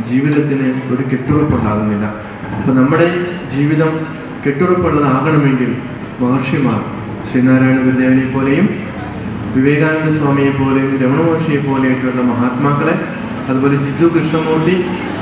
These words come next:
തുടങ്ങിയിട്ടുള്ള വലിയ വലിയ മഹാത്മാക്കളുണ്ട്. അവരൊക്കെ മനുഷ്യൻ്റെ ദുഃഖത്തെ ഇല്ലായ്മ ചെയ്യാൻ, ഈ സംസാര സമുദ്രത്തെ, അതായത് ഈ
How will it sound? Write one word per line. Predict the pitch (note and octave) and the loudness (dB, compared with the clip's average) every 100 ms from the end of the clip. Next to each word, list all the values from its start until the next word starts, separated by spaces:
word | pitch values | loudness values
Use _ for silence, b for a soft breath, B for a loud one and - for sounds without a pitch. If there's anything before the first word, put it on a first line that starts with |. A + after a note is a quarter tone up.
| - | -4
തുടങ്ങിയിട്ടുള്ള | D3 D3+ F3+ F3+ - C#3 - - - - - - - - - - - - B2 | 0 2 2 2 2 0 -2 -6 -8 -8 -8 -6 -6 -6 -6 -4 -6 -4 -2
വലിയ | C3 D#3 D#3+ | 0 0 2
വലിയ | D3 C#3 C3+ B2+ - | 2 2 0 -2 -4
മഹാത്മാക്കളുണ്ട്. | B2 B2+ B2+ C#3+ C#3+ C#3+ C3 B2+ B2 - - - - - | -4 -2 -2 0 0 0 0 0 -2 -4 -6 -6 -4 -2
അവരൊക്കെ | D#3 F3 F3 C#3+ - - - - - C3+ B2 | 0 0 0 -2 -2 -4 -6 -8 -8 -2 2
മനുഷ്യൻ്റെ | C3 C#3+ C#3+ D#3 D3+ D#3 D#3 D#3 D#3 - - - - - - - C#3+ | 2 2 0 -2 0 2 2 0 -4 -8 -10 -10 -10 -10 -8 -2 0
ദുഃഖത്തെ | D#3 D#3 F3+ D#3 A#2 - - - - B2+ | 0 0 0 0 -4 -4 -8 -12 -6 -2
ഇല്ലായ്മ | C#3 D#3+ F3 C#3+ | 0 2 0 -2
ചെയ്യാൻ, | C#3 A#2 G2 - - - - C3 | -2 -2 -4 -8 -10 -10 -8 -2
ഈ | D#3 D3 | -2 0
സംസാര | C3+ C#3 D3 D3 D3 D3+ D3+ | -2 -2 -2 0 0 0 0
സമുദ്രത്തെ, | C#3 C#3 C#3 C3 B2+ G#2 - | 0 0 0 -2 -2 -4 -4
അതായത് | B2 C3 | -4 -2
ഈ | D3 | 0